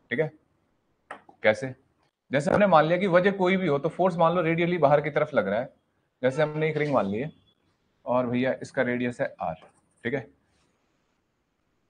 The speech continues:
मान लो हर element पे, अभी मैंने इतने केस दिखाए, सब में force बाहर की तरफ लग रहा था ना, ऐसे खींच रहा था ये,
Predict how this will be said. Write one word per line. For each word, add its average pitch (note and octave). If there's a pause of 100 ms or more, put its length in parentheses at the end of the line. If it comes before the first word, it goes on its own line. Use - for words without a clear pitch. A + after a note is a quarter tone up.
मान E3
लो F3
हर F#3+ (520)
element F#3+
पे, G3
अभी G3 (160)
मैंने F#3+
इतने F#3+
केस F#3
दिखाए, C3
सब D#3+
में F3+
force F#3
बाहर D3
की E3+
तरफ F3+
लग F3
रहा F3
था F3+
ना, F#3
ऐसे F3
खींच D3+
रहा D3
था D3
ये, D3